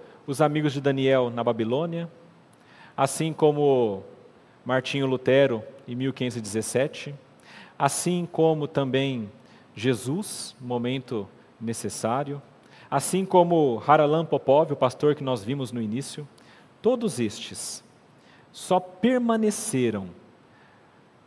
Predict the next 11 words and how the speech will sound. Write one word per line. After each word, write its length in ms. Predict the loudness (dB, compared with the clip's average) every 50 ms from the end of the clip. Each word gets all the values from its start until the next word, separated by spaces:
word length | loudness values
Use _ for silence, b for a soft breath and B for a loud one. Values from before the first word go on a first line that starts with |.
| _ _
firmes, 1040 | _ -18 -16 -12 -2 2 4 4 4 4 0 -6 -8 -8 -10 -12 -12 -12 -14 -16 -20 _ _ _ -6
proclamando 840 | -2 -2 -2 0 0 0 0 0 0 0 2 2 2 2 2 2 2
a 60 | 2
verdade, 640 | 4 2 0 2 2 -2 -4 -4 -8 -10 -14 -16 -16 -18 -20 B B B B B B B
independentemente 1300 | -2 -2 -2 0 8 8 8 8 8 4 2 2 2 0 0 0 -4 -4 -4 -2 -2 -2 -4 -6 -8 -2
da 140 | -2 -2 -2
situação, 760 | -2 -6 -10 -10 -4 -4 -4 -4 -4 -4 -6 -6 -6 -6 -12 -16 B B B B B B B
porque 240 | -4 -4 -2 0 0
eles 180 | -2 -2 -4 -8
foram 340 | -2 0 0 0 2 -2 -4
ousados, 920 | -6 -8 -8 -8 -8 -4 -4 -4 -4 -6 -10 -16 -16 -14 -18 -18 -20 -20